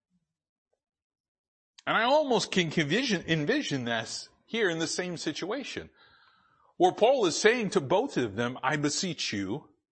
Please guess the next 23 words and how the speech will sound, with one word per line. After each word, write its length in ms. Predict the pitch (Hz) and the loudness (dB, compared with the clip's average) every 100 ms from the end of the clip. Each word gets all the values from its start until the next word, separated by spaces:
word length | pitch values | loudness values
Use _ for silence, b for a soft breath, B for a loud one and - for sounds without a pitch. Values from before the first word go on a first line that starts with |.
| _ _ _ _ - | _ _ _ _ -2
and 80 | 139 | 0
I 100 | 135 | 0
beseech 460 | 139 - 135 - | -2 -2 -4 -4
you," 320 | 220 226 - - _ _ _ _ _ _ _ _ _ _ | -4 -6 -10 -16 _ _ _ _ _ _ _ _ _ _
saying, 320 | - 185 151 117 - _ _ _ - | 2 4 4 -2 -14 _ _ _ 0
"This, 380 | 123 220 - | 2 2 0
this 300 | - 151 226 | 2 2 4
has 120 | 156 110 | 0 4
got 320 | 196 - - | 4 4 -2
to 80 | - | 0
stop." 420 | - 160 - - - _ _ _ _ _ _ _ _ _ _ _ | 2 2 0 -12 -20 _ _ _ _ _ _ _ _ _ _ _
This 220 | 160 208 | 2 4
is, 180 | 202 151 B B - | 2 0 B B 2
this 240 | 214 269 | 4 4
is 120 | 208 | 2
something 560 | - 226 240 196 185 151 | 4 4 4 4 0 4
where 220 | 160 165 | 4 4
it, 120 | 180 | 4
it, 40 | 175 | 2
it 720 | 180 196 196 190 185 175 220 | 2 2 2 2 2 4 6
is 340 | 240 170 165 151 | 6 4 2 2
a 220 | 156 160 | 4 2
forceful 920 | - - 202 285 - - 262 269 269 | 0 2 2 2 0 0 2 2 -2